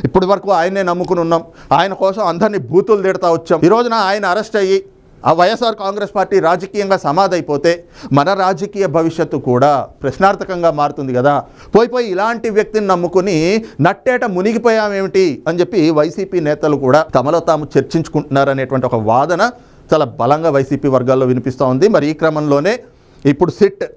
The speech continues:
మరి విచారణ జరుగుతున్నటువంటి ఈ దూకుడు, వాళ్ళు జ-, ఏదైతే గనక విచారణ జరుపుతున్నటువంటి దూకుడు కావచ్చు, ఈ వేగం కావచ్చు, మరి ఈ క్రమంలో ఇప్పటి వరకు బాలాజీ గోవిందప్ప దాకా వచ్చినటువంటి అరెస్టులు, నెక్స్ట్ ధనుంజయ రెడ్డి,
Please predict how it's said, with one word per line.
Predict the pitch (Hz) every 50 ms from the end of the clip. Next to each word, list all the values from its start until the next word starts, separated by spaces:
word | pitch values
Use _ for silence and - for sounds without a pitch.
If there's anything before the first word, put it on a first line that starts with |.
| _ -
మరి | 131 131 139 196 202 135
విచారణ | 123 123 127 147 139 147 190 190 190 175 185 185
జరుగుతున్నటువంటి | 160 165 160 165 160 - 160 151 147 147 151 143 131 196 156 143 160 185 214 214 - - _ -
ఈ | 156 190 202
దూకుడు, | 151 120 175 226 220 254 214 175
వాళ్ళు | 151 156 156 151
జ-, | 143 139 160 160 156 147 - 143 151
ఏదైతే | 156 175 170 170 175
గనక | 165 165 165 160 180 165 151 139 170 180
విచారణ | 156 151 - 196 185 185 180 175
జరుపుతున్నటువంటి | 151 165 147 - - 175 151 147 143 156 143 160
దూకుడు | 147 123 120 151 185 185 196 170
కావచ్చు, | 151 151 147 147 143 147 190 165
ఈ |
వేగం | 139 127 139 156 160 160 156 143
కావచ్చు, | 135 131 135 127 131 - 143 143 - - - - - - -
మరి | 139 151 151
ఈ | 131 135 170 175
క్రమంలో | 180 170 165 151 156 151 156 175 180
ఇప్పటి | 156 - - 165 156
వరకు | 160 160 160 - 175 170 156 151
బాలాజీ | 147 160 143 156 170 165 151 165
గోవిందప్ప | 147 135 147 165 175 170 165 165 156 - 165
దాకా | 143 151 151 151 170 160
వచ్చినటువంటి | 147 143 147 147 147 143 139 143 139 131 131
అరెస్టులు, | 120 143 156 - - 156
నెక్స్ట్ | 147 139 131 131 - - 165 127 - - - - - -
ధనుంజయ | 120 151 160 190 196 190 185 190
రెడ్డి, | 180 180 170 151 180